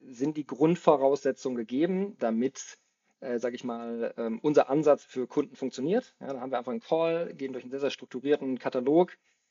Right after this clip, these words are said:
ähm, und schauen einfach, genau, passt das, passt das nicht? Ähm, und was ich natürlich immer gerne mache, ist, ähm, also es bringt uns gar nicht, irgendwie einen Kunden anzunehmen, der nicht in dieses Modell passen würde,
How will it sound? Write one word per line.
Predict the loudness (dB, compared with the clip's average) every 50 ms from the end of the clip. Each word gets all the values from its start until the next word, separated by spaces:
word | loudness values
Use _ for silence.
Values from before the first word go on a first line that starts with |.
| _ _ _ _
ähm, | -8 -4 -2 -2 0 0 -2 -2 -4 _
und | _ 0 2 4 4 2 2 0 -4 -4 -6 -8 -8 -8
schauen | -2 2 2 2 2 0 -4
einfach, | -8 -6 -4 -4 -4 -4 -4
genau, | -6 -6 -4 -8
passt | -8 -4 -4 -4 -2 0
das, | 0 -2 0 -2
passt | -4 -4 -4 -6
das | -8 -4
nicht? | 0 2 2 2 2 0 _ -20 _ _ _ _
Ähm, | -6 -4 -2 -2 -2 -4 -4 -6 -10 -14 _ _ -20 -20 _ -20 _ _
und | 2 2 4 4
was | 2 2
ich | 4
natürlich | 0 0 0 -6 -2
immer | 2 2 2 4
gerne | 2 2 2 2
mache, | 2 2 2 0 -2
ist, | -2 -2 -4 -8 -8 -8 -14 -20 -16 -10 -6
ähm, | -4 -2 -2 -2 -4 -6 -10 -8 -4
also | -4 -4 -4 -6 _
es | -14 -8 -2
bringt | -2 -2 -2 -2
uns | -4 -6 -2 -2
gar | -2 -2 0 0
nicht, | 0 0 -2
irgendwie | -2 -6 -6 -6 -8
einen | -8 -4
Kunden | -4 -4 -4 -4 -8 -12
anzunehmen, | -8 -8 -6 -4 -4 -4 -2 -4 -2 0
der | 0 0
nicht | 0 -2 -6 -8 -10
in | -12 -12
dieses | -12 -14 -12 -10
Modell | -8 -2 2 2 2
passen | 2 0 -2 0 2 2 2
würde, | 4 2 2 2 0